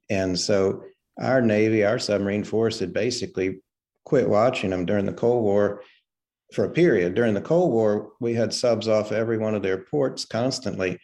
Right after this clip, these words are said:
And then we went through a period in the late nineties, two thousands, where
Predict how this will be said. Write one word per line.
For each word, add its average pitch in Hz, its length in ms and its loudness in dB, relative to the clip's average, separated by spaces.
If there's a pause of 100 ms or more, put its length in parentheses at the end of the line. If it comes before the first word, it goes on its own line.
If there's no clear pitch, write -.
(380)
And 101 240 0
then 110 180 4
we 110 120 4
went 110 240 0
through 104 320 -2 (340)
a - 80 -20
period 117 420 2
in 101 180 0
the 95 80 -4
late 104 240 0
nineties, 110 520 -2
two 113 200 -4
thousands, 107 680 0
where 101 360 0